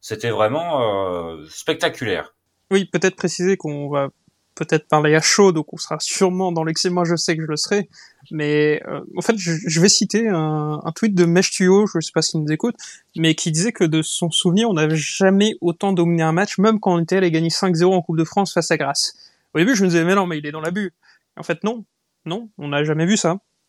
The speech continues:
Speaker 2: C'était quatre-vingt-quinze minutes non-stop, on leur a roulé dessus. Et, euh, j'écoutais un débrief d'un supporter lyonnais qui disait qu'en fait, euh,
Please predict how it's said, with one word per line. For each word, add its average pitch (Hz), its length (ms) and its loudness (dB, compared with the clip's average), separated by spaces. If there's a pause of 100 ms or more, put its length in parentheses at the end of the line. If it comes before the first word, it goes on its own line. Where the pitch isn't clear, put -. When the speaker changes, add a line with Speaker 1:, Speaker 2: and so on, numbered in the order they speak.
(340)
Speaker 2:
C'était 170 400 2
quatre-vingt-quinze 165 600 0
minutes 160 360 -2
non-stop, 165 560 -2
on 147 160 -6
leur 143 280 -4
a 170 200 0
roulé 175 400 2
dessus. 185 340 2 (400)
Et, 147 200 2
euh, 151 120 -2 (640)
j'écoutais 170 380 4
un 170 80 2
débrief 165 340 2
d'un 156 100 -2
supporter 147 400 -4
lyonnais 175 300 -2
qui 160 140 -4
disait 160 120 -4
qu'en 156 140 -6
fait, - 280 -4
euh, 143 120 -4